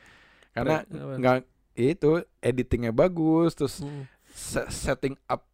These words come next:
Speaker 1: eh, superhero yang nggak superhero banget.
Speaker 2: Iya, nggak fokus ke situ,
Speaker 1: Terus
Speaker 2: terus nggak
Speaker 1: sound, sound, soundtracknya juga oke.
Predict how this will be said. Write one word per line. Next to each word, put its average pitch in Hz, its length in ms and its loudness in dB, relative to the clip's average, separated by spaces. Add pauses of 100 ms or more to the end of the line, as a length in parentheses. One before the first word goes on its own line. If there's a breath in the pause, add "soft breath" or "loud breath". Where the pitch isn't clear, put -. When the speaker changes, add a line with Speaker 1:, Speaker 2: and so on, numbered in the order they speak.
Speaker 1:
eh, 120 260 0
superhero 120 460 -2
yang 123 140 2
nggak 113 120 -2
superhero 117 420 2
banget. 147 540 4
Speaker 2:
Iya, 143 200 -2
nggak 131 180 -4
fokus 139 280 -10
ke 135 80 -10
situ, 131 220 -12
Speaker 1:
Terus 127 200 -4
Speaker 2:
terus 139 80 -14
nggak 139 400 -12
Speaker 1:
sound, 127 420 -2 (280)
sound, 131 420 2
soundtracknya 123 560 -2
juga 131 200 0
oke. 151 580 4